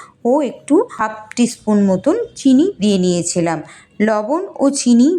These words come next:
দিয়ে দেবার পর হাত দিয়ে ভালো করে মিশিয়ে নিয়েছিলাম। এরপর আমি এর মধ্যে বেশ কিছুটা সাদা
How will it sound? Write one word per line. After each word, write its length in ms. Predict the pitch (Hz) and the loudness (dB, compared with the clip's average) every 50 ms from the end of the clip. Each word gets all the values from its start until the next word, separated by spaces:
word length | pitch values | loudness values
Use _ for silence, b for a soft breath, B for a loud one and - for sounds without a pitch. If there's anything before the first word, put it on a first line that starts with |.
| 254 208 | 0 0
দিয়ে 160 | 226 254 294 | 0 0 0
দেবার 260 | 277 302 254 254 220 - - | 0 0 0 -2 -4 -4 -4
পর 100 | 214 247 240 214 | -4 -4 -4 -4
হাত 120 | 214 190 175 170 | -6 -8 -6 -2
দিয়ে 140 | 202 247 254 214 | -2 -2 0 0
ভালো 140 | 208 190 180 180 180 | -2 -4 -4 -4 -4
করে 140 | 196 180 175 175 | -2 -2 -2 -2
মিশিয়ে 320 | 175 170 - - 233 247 262 269 | -4 -4 -4 0 2 2 4 4
নিয়েছিলাম। 460 | 277 285 285 285 - 294 285 302 349 403 B B B B B B - 233 247 | 4 4 2 2 2 0 0 0 -2 -4 B B B B B B -2 -2 0
এরপর 340 | 269 262 269 - 233 214 226 277 302 254 | 0 -2 -2 -4 -4 -2 -2 -2 -4 -6
আমি 140 | 208 220 233 226 208 | -6 -6 -6 -6 -6
এর 80 | 196 196 202 | -6 -6 -6
মধ্যে 220 | 196 196 185 226 320 302 220 190 | -6 -4 -2 0 0 0 0 0
বেশ 180 | 247 285 320 - - - | 0 0 0 -2 -2 -2
কিছুটা 420 | 233 208 208 - 208 196 - 240 277 403 B B B B B B - - | -2 -2 0 -2 -4 -2 -2 -4 -4 -4 B B B B B B -10 -8
সাদা 320 | - 226 208 190 175 180 | -4 -4 -4 -2 -2 -4